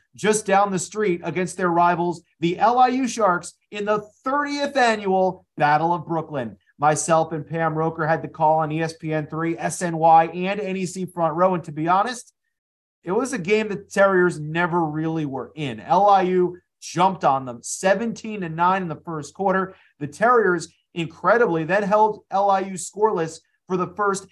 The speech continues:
seven minutes and thirty seconds of the second quarter, going on an eight oh run to tie the game at seventeen. But then, after not scoring for the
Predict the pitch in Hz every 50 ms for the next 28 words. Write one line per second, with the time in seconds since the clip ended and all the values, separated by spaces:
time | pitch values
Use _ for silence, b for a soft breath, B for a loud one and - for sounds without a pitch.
0 | b b - - - - - 220 233 233 254 269 254 247 240 233 233 226 233 226
1 | 226 - 196 190 175 160 175 - - 220 220 220 220 226 214 - - 208 202 196
2 | 196 185 180 175 175 165 - 165 185 160 160 180 175 - 196 180 175 175 170 156
3 | - - 190 190 170 131 120 113 165 170 185 190 185 175 175 170 165 156 - -
4 | 180 208 220 - - 185 214 208 214 196 175 165 160 160 160 b b b b b
5 | - 190 190 - - 175 185 208 214 220 214 214 180 185 180 180 175 175 170 165
6 | - _ _ _ - - 185 175 - - 185 170 160 160 160 151 - - 208 185
7 | 151 123 127 151 151 - 226 208 196 185 160 - - _ _ _ _ - 185 190
8 | 196 190 - 196 185 170 170 180 202 233 233 - - - - 240 233 233 233 233
9 | 233 233 226 220 208 190 196